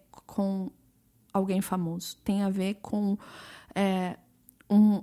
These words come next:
um batalhão, um exército de adoradores se levantando e entoando um cântico que preparará a volta de Jesus.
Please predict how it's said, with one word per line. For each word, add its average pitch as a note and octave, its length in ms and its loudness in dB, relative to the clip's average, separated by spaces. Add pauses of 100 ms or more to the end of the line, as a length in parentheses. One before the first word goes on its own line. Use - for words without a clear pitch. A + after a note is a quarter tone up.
um G3+ 400 2
batalhão, G3 1000 0
um G3+ 140 2
exército G3+ 840 4
de G3+ 160 0
adoradores F#3 800 0
se - 160 -6
levantando F#3+ 1000 0
e G#3 120 0
entoando F#3+ 520 2
um G#3 80 4
cântico G3 540 -2
que - 160 -4
preparará F#3+ 920 -2
a F3+ 80 -4
volta F3 340 -4
de E3+ 100 -4
Jesus. F3 560 -2